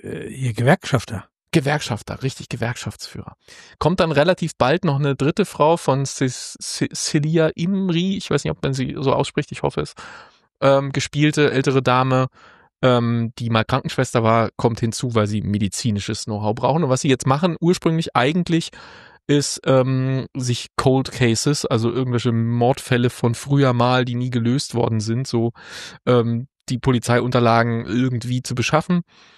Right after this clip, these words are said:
Speaker 2: und daran rumzurätseln, ob sie das nicht vielleicht, ähm, donnerstags in ihrem Mörderclub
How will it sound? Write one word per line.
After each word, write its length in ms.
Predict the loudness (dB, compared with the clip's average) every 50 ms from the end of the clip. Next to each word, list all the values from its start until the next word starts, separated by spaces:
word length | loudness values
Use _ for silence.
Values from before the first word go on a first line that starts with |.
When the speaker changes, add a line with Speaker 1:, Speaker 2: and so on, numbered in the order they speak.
| _ _ _ _ -2
Speaker 2:
und 420 | 2 2 2 2 0 -2 -2 0 0
daran 220 | 2 2 2 0 2
rumzurätseln, 760 | 2 2 2 0 0 -2 2 4 4 2 4 2 0 0
ob 100 | 0 0
sie 100 | 0 0 0
das 140 | 0 0 -2
nicht 180 | -4 -2 -2
vielleicht, 320 | -2 -2 -2 -2 -8 -12 -16 -12 -8
ähm, 300 | -8 -8 -8 -10 -14 -16 -16 -16 -12 -4 0
donnerstags 580 | 0 2 2 2 0 0 0 0 0 0 -4
in 120 | -6 -4 -4
ihrem 220 | -2 -2 0 0
Mörderclub 480 | 2 2 2 2 0 0 -2 -2 -2